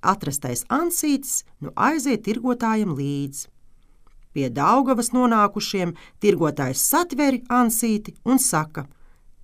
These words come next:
"Tagad, putniņ, esi manos nagos. Es tev rādīšu manu meitu precēt." "Kādu meitu? Es nekā nezinos," ansīts lūdzās. "Bet es gan zinu," tirgotājs atbild. "Tagad tevi piesiešu uz šā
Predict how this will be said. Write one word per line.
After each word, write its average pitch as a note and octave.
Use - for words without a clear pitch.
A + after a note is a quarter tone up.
"Tagad, F3
putniņ, G3
esi E3+
manos D#3
nagos. C3+
Es -
tev F3+
rādīšu G#3
manu G3
meitu G3
precēt." E3
"Kādu C4
meitu? F4+
Es C#4+
nekā C#4
nezinos," F3+
ansīts D3
lūdzās. C#3
"Bet C#3+
es C#3
gan A3+
zinu," C#3+
tirgotājs C#3+
atbild. B2+
"Tagad F3
tevi D3+
piesiešu D3+
uz E3
šā C#3+